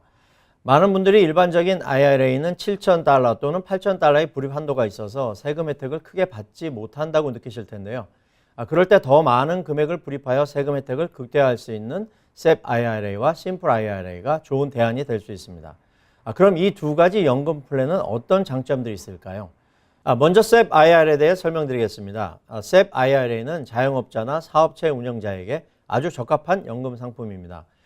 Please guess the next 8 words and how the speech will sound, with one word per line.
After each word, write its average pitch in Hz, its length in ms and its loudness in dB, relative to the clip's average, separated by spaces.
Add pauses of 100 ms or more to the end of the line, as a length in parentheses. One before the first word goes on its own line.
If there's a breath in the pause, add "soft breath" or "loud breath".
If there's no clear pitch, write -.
(240)
가장 196 320 4
큰 190 200 -2
장점은 139 720 -2
불입 135 280 -10
한도가 135 440 -4
매우 120 200 2
크다는 170 440 -2
점인데요. 107 500 -4